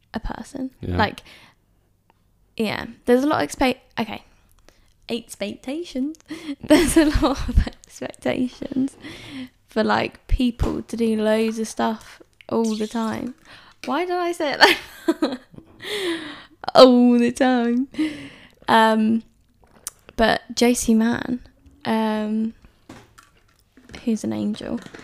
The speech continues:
Speaker 1: she, um, and, uh, she's a musician. She
Speaker 2: <laughs> Sorry, I can't get my bottle lid on. Carry on.
Speaker 1: <laughs> It's all right, doll. Um, she put once on her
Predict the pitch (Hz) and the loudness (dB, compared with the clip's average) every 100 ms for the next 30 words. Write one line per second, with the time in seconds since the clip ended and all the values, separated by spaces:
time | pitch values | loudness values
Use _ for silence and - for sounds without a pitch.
0 | - - - - - 247 233 226 220 214 | -20 -20 -20 -14 -2 2 2 2 2 2
1 | 214 214 226 117 113 - - - 117 117 | 2 2 2 0 0 -6 -12 -6 -2 -2
2 | - - - - - 233 - 240 220 - | -2 -4 -8 -10 -6 -8 -8 -8 -6 -8
3 | - - - - 233 226 226 220 233 - | -10 -12 -14 -2 2 2 0 -4 -8 -10
4 | - 254 269 - - - - - - - | -4 -4 -4 -8 -20 -20 -20 -20 -20 -20
5 | _ _ - - 233 226 - - 190 123 | _ _ -10 -4 -2 -2 -4 2 4 4
6 | 98 - 170 - 127 113 - - - - | 2 2 2 6 4 2 -4 -12 -18 -20
7 | - - 120 98 98 90 90 - - _ | -20 -2 -2 -2 -6 -8 -12 -16 -20 _
8 | _ _ - - _ - - - - _ | _ _ -20 -20 _ -8 -6 -6 -16 _
9 | _ - - - - - 90 78 110 - | _ -20 -20 -20 -12 -6 -4 -4 -8 -10
10 | - - - 269 226 - - - - 359 | -12 -18 -4 -2 -2 -6 -10 -10 -8 -8
11 | - - - - - - 220 214 220 233 | -12 -20 -18 -20 -18 -4 2 4 4 2
12 | - _ _ - _ _ _ _ - - | -2 _ _ -20 _ _ _ _ -20 -20
13 | - - 240 226 - 208 190 190 - - | -20 -10 0 4 4 4 -6 -6 -12 -12
14 | - 214 214 220 226 226 226 | -4 0 0 0 0 -2 -4